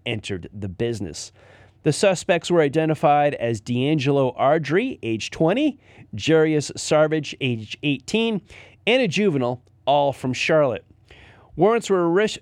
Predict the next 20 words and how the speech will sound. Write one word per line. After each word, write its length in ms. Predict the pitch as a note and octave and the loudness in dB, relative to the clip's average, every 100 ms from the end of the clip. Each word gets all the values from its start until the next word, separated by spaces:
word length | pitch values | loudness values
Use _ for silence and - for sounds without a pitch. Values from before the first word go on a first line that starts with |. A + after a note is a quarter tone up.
| _ - | _ 0
were 200 | F3 - | 2 2
issued 400 | G#3 G#3+ F3 C#3 | -2 0 0 0
for 180 | - C3 | -2 0
Ardrey 500 | B2+ D3 C3+ D3 A#2 | 2 2 2 0 -2
and 100 | A#2 | -4
Sarvis 540 | - E3 E3 E3 E3 - | -2 2 2 2 -4 -6
and 160 | B2 | -6
forwarded 540 | A#2 - B3 B3+ A2+ A#2 | -6 0 2 2 0 -4
to 100 | C3+ | -6
the 80 | A#2+ | -2
U 260 | C3 F3 | 0 0
S 240 | C#3 D3 - | -2 -2 -2
Marshal's 460 | C3 C#3 - B2+ - | 0 0 -2 -6 -2
Office 340 | B2+ B2 A2+ | -2 -2 -8
Carolinas 800 | - - A3+ G#3+ G3 F#3+ F#3 F3+ | -10 -2 0 2 0 0 -2 -2
Regional 600 | - B2+ C3+ G#3 F3+ F#3 | -4 -2 0 0 -2 -4
Task 440 | F3+ - E3 D3 - | -2 0 0 -2 -6
Force, 420 | - A#2 A#2 - - - - - | -4 -2 -2 -8 -18 -20 -20 -4
who 160 | B2 | -2
located 580 | A#2 C3 D3+ - C#3+ C3+ | 0 0 0 0 0 -2